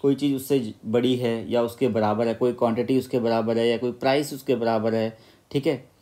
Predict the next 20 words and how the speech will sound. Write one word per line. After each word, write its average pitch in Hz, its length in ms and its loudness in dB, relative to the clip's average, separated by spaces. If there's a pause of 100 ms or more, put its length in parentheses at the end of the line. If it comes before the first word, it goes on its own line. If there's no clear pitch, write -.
(260)
या 135 120 4
सैलरी, 143 560 4
सपोज 117 360 -2
सैलरी 131 360 2
किस, 131 260 -8
अ, 127 300 -2
कस्टमर 127 440 0
की, 131 200 -2 (420)
कौन 147 180 2
कौन 143 140 4
से 143 120 0
एम्प्लॉयज़ 131 360 2
की 135 80 -2
सैलरी 120 320 -2 (140)
इससे - 300 -2
कम 120 280 0
है 123 120 -2
या 120 60 0
ज़्यादा 107 300 0
है, 95 160 -4